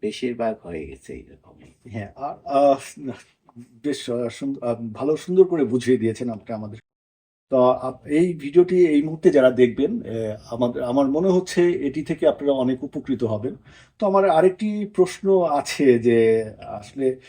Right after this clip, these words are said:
Speaker 2: এই যে আপনি ওবামা কেয়ার যে মানুষকে ফ্রি করে দিচ্ছেন, আহ, মানে আমরা শুনতে পেয়েছি ফ্রি করে দিচ্ছেন,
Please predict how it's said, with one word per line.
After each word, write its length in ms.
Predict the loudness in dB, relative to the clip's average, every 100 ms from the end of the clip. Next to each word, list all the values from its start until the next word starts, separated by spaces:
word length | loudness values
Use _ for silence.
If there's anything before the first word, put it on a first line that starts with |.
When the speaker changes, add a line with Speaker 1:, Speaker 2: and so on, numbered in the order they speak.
| -12 -4
Speaker 2:
এই 120 | 4
যে 140 | 6
আপনি 460 | 4 0 -2 -2 -4
ওবামা 380 | 0 0 0 -2
কেয়ার 300 | 0 0 0
যে 100 | -2
মানুষকে 460 | 0 -4 -4 -6
ফ্রি 280 | -6 -2 0
করে 240 | 4 4
দিচ্ছেন, 440 | 4 2 -4 -4 -4 -10 -16 _ _ _ _ -4
আহ, 640 | 4 6 6 6 0 -6
মানে 260 | -2 -2 -2
আমরা 340 | 0 0 0
শুনতে 440 | 0 -2 2 6
পেয়েছি 320 | 6 4 0 -4
ফ্রি 240 | 2 2
করে 220 | 4 2
দিচ্ছেন, 380 | 0 -10 -14